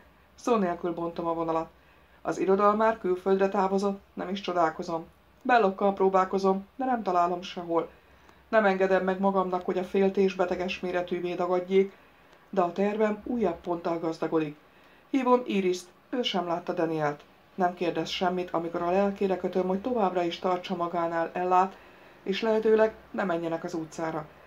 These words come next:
Daniel után érdeklődve feljegyzek egy címet és egy telefonszámot, de egyelőre elsüllyesztem a nadrágom zsebébe. Martin álmosan morog a hallgatóba,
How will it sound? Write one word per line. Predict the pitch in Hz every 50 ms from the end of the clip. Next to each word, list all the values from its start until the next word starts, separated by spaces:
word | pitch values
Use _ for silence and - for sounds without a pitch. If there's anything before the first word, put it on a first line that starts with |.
| - - - - - - - -
Daniel | 214 220 214 202 196 190 190
után | 190 190 196 185 185 185
érdeklődve | 190 190 185 190 180 - 196 190 190 190 196
feljegyzek | - - - 190 185 175 175 165 170 175 170 -
egy | 180 180 -
címet | - 202 196 190 190 185 180 - -
és | - 160 -
egy | 175 180 -
telefonszámot, | 170 160 165 165 - 165 165 165 - - 175 160 165 160 165 160 - - - - - - - - - _
de | - 170 165 170
egyelőre | 180 185 208 202 208 208 208 202 - -
elsüllyesztem | - 202 185 175 - - 165 165 160 160 - - 170 165
a |
nadrágom | 160 165 165 165 165 165 156 156 165 160 160
zsebébe. | 165 165 160 160 156 156 156 151 156 156 - _ _ _ _ _ _ _ _ _ _ _ _ _ _ _ _ _ _ _ _ _ _ _ _ _ _ _ _ _ _
Martin | - 240 233 233 233 - 233 226 220 -
álmosan | - 208 202 202 196 196 196 - 208 190 190
morog | 190 196 196 190 190
a | 185
hallgatóba, | 196 196 196 196 196 185 190 196 190 190 185 185 196 190